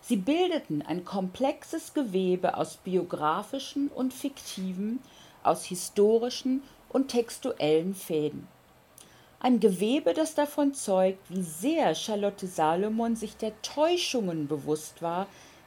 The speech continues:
denen ein sich erinnerndes Ich beim Versuch, sich selbst zu schreiben und zu malen, unterliegt. „Identität ist eine Art der Wiederabreise“, schrieb die Filmemacherin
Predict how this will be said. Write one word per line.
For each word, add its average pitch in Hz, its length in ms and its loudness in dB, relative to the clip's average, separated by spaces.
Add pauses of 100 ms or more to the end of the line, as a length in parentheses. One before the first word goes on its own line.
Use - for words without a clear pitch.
(120)
denen 220 320 2
ein 180 240 -2
sich 196 180 -4
erinnerndes 214 800 0
Ich - 420 0
beim 165 200 -4
Versuch, 175 560 -4
sich - 240 -10
selbst 180 480 2
zu 240 100 -6
schreiben 156 580 -2
und 202 200 -6
zu 240 140 -4
malen, 151 600 -2 (320)
unterliegt. 202 540 -4 (2500)
„Identität 262 840 2
ist - 200 -12
eine 220 320 -2
Art 185 460 -2
der 214 240 -2
Wiederabreise“, 151 1400 -4 (340)
schrieb 226 380 -2
die 196 100 -4
Filmemacherin 196 1080 0